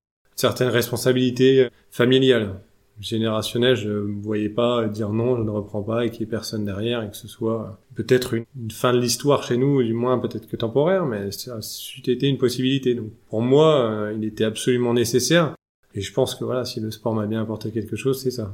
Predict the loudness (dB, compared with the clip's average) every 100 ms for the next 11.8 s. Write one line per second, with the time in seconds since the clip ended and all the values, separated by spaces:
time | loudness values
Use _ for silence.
0 | -12 -14 -10 -4 2 2 2 -2 -6 -8
1 | -10 0 4 4 0 -6 _ _ _ -8
2 | -6 -4 -2 -2 -4 -6 -6 -2 0 0
3 | -2 -10 -8 -8 -8 -8 -6 -4 -4 -4
4 | -6 -12 _ _ _ _ -12 -4 -2 0
5 | -2 -4 -6 -4 -6 _ _ _ _ 2
6 | 4 4 2 2 2 0 -2 2 2 2
7 | 0 -4 0 4 4 4 4 2 2 -8
8 | -6 -6 -6 -12 -18 _ _ _ _ 0
9 | 2 0 -2 -2 -2 -2 -4 -4 -2 0
10 | 0 0 -2 0 -2 -2 -4 -6 -8 -4
11 | -2 -2 -4 -6 -4 -4 -4 -6